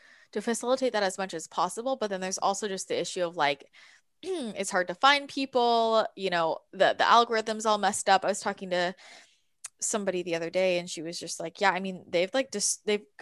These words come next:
kind of destroyed the platform because your feed is so messed up. You can't even find people anymore. And if people don't feel like they can really connect to the people they wanna,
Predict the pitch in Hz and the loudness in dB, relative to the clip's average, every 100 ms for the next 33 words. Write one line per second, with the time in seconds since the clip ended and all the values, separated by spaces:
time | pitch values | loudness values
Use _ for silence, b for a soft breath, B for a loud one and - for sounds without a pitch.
0 | - - 233 330 349 208 - 202 214 - | -20 -2 2 2 0 -6 -2 0 0 0
1 | 208 269 - 180 175 - 175 170 - 180 | 2 2 0 -4 -4 -2 -2 -2 -6 -10
2 | - 220 247 180 - 185 180 - 208 185 | -10 -6 -4 -2 0 0 -2 -4 -4 -6
3 | - 190 170 180 170 185 202 185 175 170 | -8 -8 -8 -6 -6 -6 -8 -10 -10 -10
4 | 170 165 175 196 B B - 220 - 262 | -8 -6 -6 -6 B B -8 -6 -4 0
5 | 262 247 - 226 208 190 220 208 202 202 | 2 0 0 -4 -4 -6 -6 -6 -6 -2
6 | 185 - 233 196 - 196 196 175 180 170 | 0 -2 -4 -14 -14 -2 0 0 0 -2
7 | 160 | -6